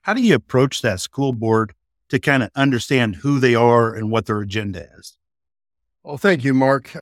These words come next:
Speaker 2: Let me start out by identifying that school boards can come in different sizes and shapes.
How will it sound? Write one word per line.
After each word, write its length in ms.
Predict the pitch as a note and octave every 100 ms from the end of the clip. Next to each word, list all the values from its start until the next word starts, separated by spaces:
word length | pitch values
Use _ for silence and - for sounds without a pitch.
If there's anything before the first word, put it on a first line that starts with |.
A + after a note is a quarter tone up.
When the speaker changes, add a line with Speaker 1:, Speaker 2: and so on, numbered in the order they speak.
| -
Speaker 2:
Let 200 | D#3+ F#3
me 100 | D3+
start 300 | - D#3 C#3+
out 160 | C#3
by 180 | C3 A#2 A#2 _ _ _ -
identifying 800 | A#2 B2 A#2 D3 C3+ C3+ B2+ B2
that 160 | G#2+ - _ _ -
school 380 | - - G#3+
boards 360 | E3 D#3 D#3 B2+
can 220 | - B2+
come 220 | - D#3
in 120 | B2+ G#2
different 460 | D3 - B2+ - _ _ _ _ _
sizes 580 | - D#3 D3+ E3+ F#3 D#3
and 160 | C3+
shapes. 500 | - F3 B2 - -